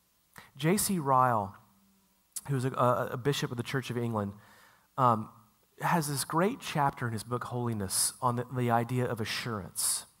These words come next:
And he says, "Look, assurance of faith is something that's available for every Christian, but not every Christian actually gets."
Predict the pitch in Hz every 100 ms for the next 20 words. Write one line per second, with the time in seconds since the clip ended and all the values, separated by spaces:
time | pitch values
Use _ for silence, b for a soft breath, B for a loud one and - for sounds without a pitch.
0 | _ _ _ B B B B B 156 147
1 | 175 147 160 156 143 - 220 240 254 -
2 | 156 - 131 110 92 - - - _ _
3 | _ _ _ _ _ _ - B B B
4 | 160 147 - - - 175 165 156 147 143
5 | 143 156 127 135 156 214 175 135 - 131
6 | 135 - 131 - 123 113 123 127 147 147
7 | 139 135 - 135 - 123 117 120 - 117
8 | 107 101 87 - - -